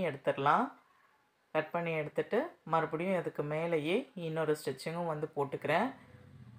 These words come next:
இப்போ நம்ம பாட்டமை மடிச்சு தச்சுக்கலாம். ஒரு கால் இன்ச் அளவுக்கு இதை ரெண்டா மடிச்சுட்டு நம்ம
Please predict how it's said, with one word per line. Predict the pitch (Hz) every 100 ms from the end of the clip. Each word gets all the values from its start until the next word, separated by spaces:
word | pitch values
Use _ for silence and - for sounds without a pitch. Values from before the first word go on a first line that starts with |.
| - - - - - - - - _ _ _ _ _ - - - _ 190
இப்போ | 185 226
நம்ம | 202 170 214 311 - 151
பாட்டமை | 170 180 175 180 160
மடிச்சு | 156 -
தச்சுக்கலாம். | 147 - 156 175 254
ஒரு | 185 165
கால் | 160 165 180
இன்ச் | 190 -
அளவுக்கு | 170 156 151 - 247 359 - - - - _ -
இதை | 160 190 269 - _ _ _
ரெண்டா | 165 175 190 185
மடிச்சுட்டு | 165 160 160 165 175 247 349 - - _ _
நம்ம | 165 165